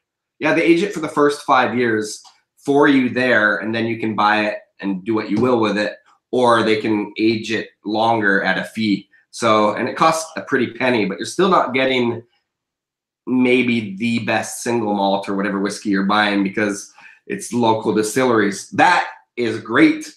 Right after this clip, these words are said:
in some cases, but not all the time. I'm gonna pour myself some of this Aaron.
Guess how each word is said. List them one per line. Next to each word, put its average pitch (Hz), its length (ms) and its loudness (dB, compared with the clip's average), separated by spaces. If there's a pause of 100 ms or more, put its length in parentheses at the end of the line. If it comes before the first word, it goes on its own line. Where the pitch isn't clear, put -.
in 98 160 -4
some - 240 0
cases, 87 480 -6
but 101 140 -6
not 101 160 -2
all 92 180 -4
the - 180 -14
time. - 140 -12 (840)
I'm 151 100 2
gonna 220 180 4
pour 180 200 2
myself 160 340 2
some 156 160 2
of 139 60 2
this 135 200 -2 (300)
Aaron. 135 560 0